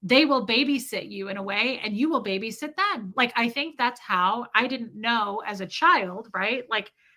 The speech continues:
I was just like, Yay, thank you, Dad. But looking at it as an adult now and a mother,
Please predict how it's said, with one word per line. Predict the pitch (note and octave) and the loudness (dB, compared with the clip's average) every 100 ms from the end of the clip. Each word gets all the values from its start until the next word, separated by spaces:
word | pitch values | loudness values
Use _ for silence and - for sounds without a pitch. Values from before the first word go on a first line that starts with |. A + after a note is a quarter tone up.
| _ _ | _ _
I | A#3 | 8
was | D#4+ A#3 | 8 4
just | A#3+ - | -4 -6
like, | A#3+ | -4
Yay, | D4 F#4 G#4+ G#4 G#4 G#4 G4 F#4+ | 0 4 6 8 6 2 -2 0
thank | F#4 G4+ | 0 0
you, | F4+ E4 | -4 0
Dad. | A#3+ A#3 C#4 C4 | 4 4 4 0
But | G#3+ A3+ | -8 -8
looking | B3 C4+ A3 | -6 -6 -6
at | F#3+ | -6
it | F#3+ | -4
as | F#3+ F#3 | -4 -4
an | F#3+ | -6
adult | F#3 D4+ E4+ C4 | -2 0 0 -2
now | G3 F#3+ A#3+ A3 | -2 -2 -2 -4
and | F#3+ | -6
a | |
mother, | F#3 C#4 C#4+ F#3+ F#3 | 0 2 2 -2 -12